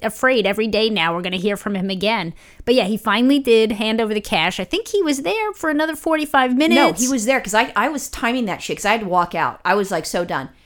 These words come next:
Speaker 2: It was another two and a half hours. So what we've had is you had six hours with the first one, another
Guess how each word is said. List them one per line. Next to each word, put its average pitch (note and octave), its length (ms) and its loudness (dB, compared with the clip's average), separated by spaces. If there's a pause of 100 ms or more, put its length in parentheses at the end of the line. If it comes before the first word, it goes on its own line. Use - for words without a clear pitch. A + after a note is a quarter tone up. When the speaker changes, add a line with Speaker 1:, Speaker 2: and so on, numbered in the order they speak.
Speaker 2:
It - 20 -10
was A3+ 120 0
another A#3+ 220 2
two C#4+ 280 -6
and C4+ 80 0
a B3+ 40 -2
half A3+ 160 -4
hours. A3 220 -2
So A#3 140 0
what B3 160 2
we've C#4+ 160 -6
had F#3+ 340 -2 (300)
is G3 140 -8
you G#3+ 80 2
had F#3+ 180 0
six - 480 -6
hours C4 340 4
with B3 80 -8
the A#3 80 -4
first G#3 360 -2
one, F#3 160 -4
another G#3 420 -2